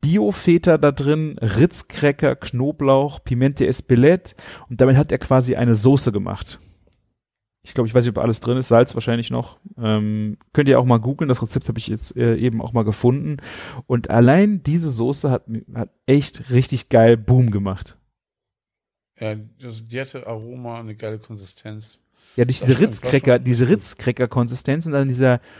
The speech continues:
Speaker 1: käsige Geschmack und dann hast du aber halt, äh, auch eine schöne Paprikanote gehabt. Es war sehr, äh, so schön, äh, mayonnaisenartig eigentlich. Äh, und dazu gab's einen konfierten Lachs.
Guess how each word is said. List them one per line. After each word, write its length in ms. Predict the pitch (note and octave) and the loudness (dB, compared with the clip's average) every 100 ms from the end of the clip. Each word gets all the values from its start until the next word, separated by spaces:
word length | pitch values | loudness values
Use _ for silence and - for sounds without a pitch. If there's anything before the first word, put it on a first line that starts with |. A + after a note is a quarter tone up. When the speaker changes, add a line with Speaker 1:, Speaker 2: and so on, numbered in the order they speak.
| - - _ C3+ | -20 -20 _ -6
Speaker 1:
käsige 520 | - D#3+ F#3+ F#3 F#3 | 4 6 6 4 0
Geschmack 600 | F#3 F#3+ - F3 G#3+ - - | 2 0 0 0 0 -2 -10
und 200 | C#3+ C3+ | -6 0
dann 120 | B2+ | 0
hast 180 | D3+ D3+ | 0 0
du 60 | C#3 | 0
aber 180 | B2+ B2 | 4 4
halt, 240 | C3 - | 4 2
äh, 300 | B2+ A#2+ A#2+ | -2 0 0
auch 100 | - | -2
eine 120 | A#2 A#2 | -8 -8
schöne 300 | - F3+ F3 | -2 0 0
Paprikanote 760 | F3 - F3+ E3+ D#3+ E3+ D3 | 0 -2 0 0 0 -2 -2
gehabt. 300 | D3 C#3+ D3 | 0 0 0
Es 160 | - - | -6 -2
war 100 | B2 | -2
sehr, 460 | A2 C3+ C3+ B2+ - - - - _ | 2 4 6 4 -2 -18 -20 -20 _
äh, 360 | A#2 A2 A2 - | 2 4 2 -2
so 120 | A2+ A#2 | -8 -10
schön, 360 | - C3 A#2 | -6 -6 -6
äh, 960 | - D2+ D2 C#2+ D#2 G#2+ - - - - - | -10 -8 -6 -6 -8 -10 -12 -14 -16 -18 -8
mayonnaisenartig 1300 | B2 B2 B2 B2 D#3 G#3+ F#3 - C#3+ F3+ F#3+ - | 2 4 6 6 6 6 4 2 2 2 0 -2
eigentlich. 640 | - E3 E3+ E3 E3+ F3+ - _ - - C#3 - - | 2 2 2 0 0 -2 -6 _ -20 -18 -18 -12 0
Äh, 260 | A#2+ A#2 | 2 2
und 200 | A#2 B2 | 0 -2
dazu 280 | A#2+ - C#3+ | -4 -4 -4
gab's 320 | C#3 C3 - B2+ | 0 0 0 -8
einen 120 | B2+ | -4
konfierten 520 | B2+ B2 C#3 C#3+ B2 | -4 -4 0 0 4
Lachs. 460 | B2 G#3 - - | 4 2 -2 -14